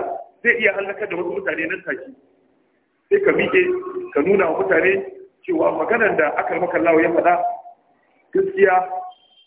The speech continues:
a, ba haka bane. Ga yadda gaskiyar magana yake, ga ayoyin Qur'ani, ga hadisan manzo sallallahu alaihi wasallam, ga maganganun magabata. An gani? To kuma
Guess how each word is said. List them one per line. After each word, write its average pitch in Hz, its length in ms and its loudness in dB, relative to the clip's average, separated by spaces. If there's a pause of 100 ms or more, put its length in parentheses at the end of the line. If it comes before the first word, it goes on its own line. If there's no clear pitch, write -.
(640)
a, 151 80 -2 (520)
ba 156 120 0
haka 175 200 0
bane. - 420 -4 (760)
Ga 156 140 2
yadda 196 200 2
gaskiyar 175 320 0
magana 156 280 2
yake, 143 320 -4 (640)
ga 151 120 2 (120)
ayoyin 196 320 4
Qur'ani, 156 400 -2 (480)
ga 160 120 0
hadisan 160 420 -2
manzo 170 340 -2
sallallahu 175 220 4
alaihi 156 160 -2
wasallam, 147 280 -4 (380)
ga 165 120 2
maganganun 165 420 -2
magabata. 143 480 0 (1200)
An 147 100 -8
gani? 165 180 2 (920)
To 160 80 -4
kuma 190 200 2